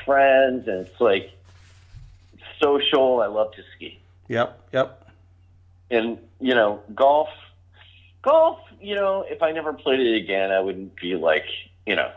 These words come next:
Speaker 1: I'm not as addicted as some people are, like
Speaker 2: Oh, yeah.
Speaker 1: Rod Jerebeck.
Speaker 2: Yeah, yeah,
Speaker 1: You
Speaker 2: yeah,
Speaker 1: know?
Speaker 2: yeah.
Speaker 1: But then again, he's a scratch golfer, and I'm not. So
Speaker 2: Right.
Speaker 1: I think if I was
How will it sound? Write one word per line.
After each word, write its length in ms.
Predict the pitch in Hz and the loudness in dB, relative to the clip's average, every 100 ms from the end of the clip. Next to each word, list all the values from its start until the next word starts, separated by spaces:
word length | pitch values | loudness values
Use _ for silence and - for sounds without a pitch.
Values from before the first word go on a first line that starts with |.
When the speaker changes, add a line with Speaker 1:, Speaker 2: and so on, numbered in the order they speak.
| - _ - - - | -20 _ -20 -20 -6
Speaker 1:
I'm 80 | 113 | -2
not 280 | 147 151 - | 0 0 -4
as 100 | 120 120 | -10 -10
addicted 680 | 98 117 110 - 85 - _ _ _ _ - 101 - | -10 -4 -4 -4 -10 -12 _ _ _ _ -20 -8 -4
as 140 | 110 - | -4 -2
some 160 | 110 95 | -4 -4
people 400 | - - 67 - | -8 -10 -8 -10
are, 200 | - - - | -12 -14 0
like 220 | - - - | 2 2 -2
Speaker 2:
Oh, 20 | |
yeah. 200 | 135 110 | -6 -2
Speaker 1:
Rod 220 | 104 85 - | 2 2 0
Jerebeck. 520 | 87 62 - - - - | -4 -6 -8 -18 -16 -6
Speaker 2:
Yeah, 300 | 123 113 98 - - | -2 -2 -4 -8 -8
yeah, 140 | 104 | -2
Speaker 1:
You 40 | 98 | 0
Speaker 2:
yeah, 60 | |
Speaker 1:
know? 60 | 82 90 | 0 -4
Speaker 2:
yeah. 120 | 82 110 | -10 -6
Speaker 1:
But 200 | 110 - - | -6 -6 -4
then 120 | 113 | -2
again, 280 | 104 107 95 | 0 -2 -4
he's 160 | 104 98 | -10 -12
a 80 | - | -10
scratch 260 | - 98 90 | 0 0 2
golfer, 400 | 104 104 - 73 | 2 0 0 -6
and 80 | 78 | -8
I'm 140 | 78 78 | -8 -6
not. 320 | 78 - - - | -8 -8 -14 -12
So 240 | - 78 78 - - | -4 -4 -4 -12 -14
Speaker 2:
Right. 200 | 104 90 - 95 | -12 -12 -6 -4
Speaker 1:
I 60 | |
think 180 | 131 127 | -2 -4
if 140 | 139 | 0
I 100 | 135 | 0
was 140 | 131 | 0